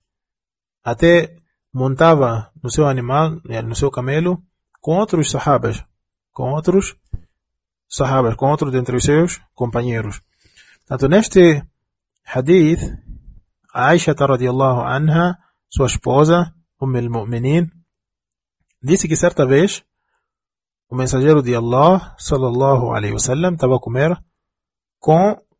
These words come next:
seis dos seus companheiros. Sittatin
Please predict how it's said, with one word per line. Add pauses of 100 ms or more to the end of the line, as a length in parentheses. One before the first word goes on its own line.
(500)
seis
dos
seus
companheiros. (260)
Sittatin